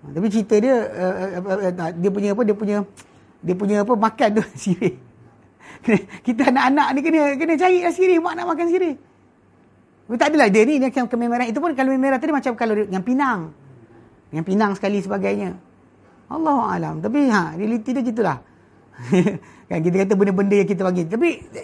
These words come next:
tak boleh kita buat itulah. Pastikan anak-anak kita,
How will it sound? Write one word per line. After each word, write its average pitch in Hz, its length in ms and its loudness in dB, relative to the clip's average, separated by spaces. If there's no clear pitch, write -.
tak 254 160 -6
boleh 294 160 4
kita 254 160 -2
buat 262 160 0
itulah. 185 320 -2
Pastikan 214 480 -2
anak-anak 196 560 0
kita, 185 240 -2